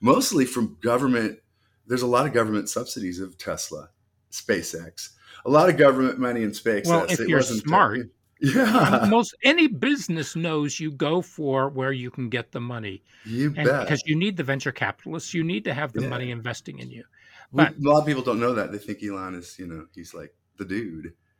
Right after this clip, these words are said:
Speaker 1: You know, "Oh, well, he's a self-made millionaire." No, he wasn't. He came from South Africa, emerald and gems and investments and things. Yeah. He started
Speaker 2: Right.
Speaker 1: with, from family money.
Speaker 2: But he wouldn't be anybody unless he had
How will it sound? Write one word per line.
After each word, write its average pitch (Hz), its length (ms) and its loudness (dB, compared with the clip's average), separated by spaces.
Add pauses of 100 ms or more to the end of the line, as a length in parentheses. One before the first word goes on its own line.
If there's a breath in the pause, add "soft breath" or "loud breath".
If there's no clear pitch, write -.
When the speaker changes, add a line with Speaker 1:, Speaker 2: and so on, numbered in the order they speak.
(160)
Speaker 1:
You 101 60 -14
know, 98 100 -12
"Oh, 139 140 -4
well, 127 80 -4
he's 127 160 -6
a 107 80 -8
self-made 120 480 -4
millionaire." 113 380 -10
No, 165 100 -12
he 160 60 -16 (100)
wasn't. - 260 -20 (160)
He 107 80 -20
came 113 200 -20
from 107 120 -14
South 104 320 -10
Africa, 101 400 -12
emerald 101 500 -8
and 82 180 -10 (520 soft breath)
gems 95 540 -6
and 80 180 -8
investments 85 560 -12
and 87 160 -16
things. - 240 -20
Yeah. 123 180 -16 (340 loud breath)
He 117 60 -10
started 117 240 4
Speaker 2:
Right. 113 100 0
Speaker 1:
with, - 220 -12
from 98 200 -6
family 90 340 -6
money. 87 460 -12 (340 soft breath)
Speaker 2:
But 151 360 2
he 165 160 0
wouldn't 139 320 -4
be 143 240 2
anybody 98 640 -8 (160)
unless 135 480 -4
he 120 380 -10
had 120 540 -6